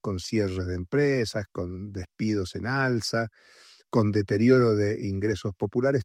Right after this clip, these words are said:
todo sea para, eh, intentar, eh,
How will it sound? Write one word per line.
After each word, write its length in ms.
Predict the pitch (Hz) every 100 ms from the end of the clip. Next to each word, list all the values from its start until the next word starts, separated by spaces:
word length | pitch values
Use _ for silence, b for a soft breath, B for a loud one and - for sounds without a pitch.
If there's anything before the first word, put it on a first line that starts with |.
| _
todo 340 | 202 202 180 143
sea 360 | - 185 180 156
para, 400 | - 135 151 156 151 _ _ _ _ _
eh, 180 | 110 104
intentar, 1120 | 170 143 135 127 143 127 131 131 160 110 95 - _ _ 123
eh, 380 | 101 101 101